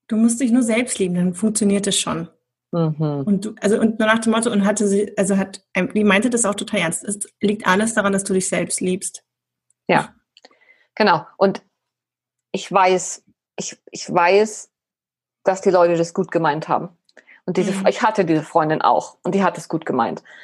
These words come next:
Speaker 2: Aber dieser Kalenderspruch, so schön er klingt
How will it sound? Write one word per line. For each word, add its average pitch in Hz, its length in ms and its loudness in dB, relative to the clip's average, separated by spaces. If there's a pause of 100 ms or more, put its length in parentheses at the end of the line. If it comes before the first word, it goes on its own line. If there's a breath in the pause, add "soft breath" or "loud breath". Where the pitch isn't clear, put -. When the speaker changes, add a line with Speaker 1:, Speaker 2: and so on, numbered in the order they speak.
(300 loud breath)
Speaker 2:
Aber 185 220 2
dieser 185 360 0
Kalenderspruch, 196 800 0
so - 120 -6
schön 240 260 2
er 262 100 0
klingt 190 440 -4